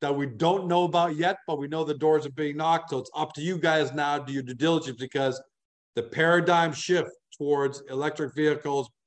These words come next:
batteries, critical minerals and minerals,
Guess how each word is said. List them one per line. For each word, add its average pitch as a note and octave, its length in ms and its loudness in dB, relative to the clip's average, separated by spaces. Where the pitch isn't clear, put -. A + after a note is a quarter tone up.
batteries, C#3 680 0
critical D#3+ 340 2
minerals D3 440 -2
and C3 100 -2
minerals, C#3 400 -2